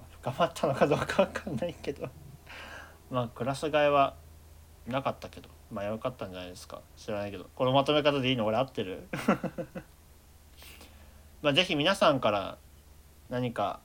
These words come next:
こういう人いたっていうのがあれば、メールでお知らせしてくれればなっていうふうに思いますよ。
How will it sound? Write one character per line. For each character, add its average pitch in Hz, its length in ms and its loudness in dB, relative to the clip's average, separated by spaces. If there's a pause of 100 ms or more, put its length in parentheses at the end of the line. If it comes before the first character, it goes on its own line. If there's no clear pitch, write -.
(180)
こ 123 120 -4
う 123 60 0
い 127 100 0
う - 40 0
人 131 180 -4
い 113 80 -4
た 135 100 2
っ 131 80 -4
て - 80 -12
い 110 60 -4
う - 20 -6
の 107 80 -4
が 104 60 -2
あ 107 40 -2
れ 107 60 -6
ば、 98 100 -8
メ 110 140 -4
ー 113 40 -2
ル 110 80 -4
で 113 80 -2
お 110 100 -4
知 - 100 -12
ら 117 100 -6
せ 113 140 -10
し - 60 -14
て 131 100 -6
く 123 120 -6
れ 120 100 -2
れ 113 100 0
ば 104 120 -4
な 101 80 -8
っ 104 40 -10
て - 180 -16
い 101 40 -8
う 101 40 -12
ふ - 120 -14
う 107 60 -8
に 92 160 -14 (1300)
思 113 200 -6
い 107 60 -4
ま 110 140 -6
す - 160 -14
よ。 - 120 -18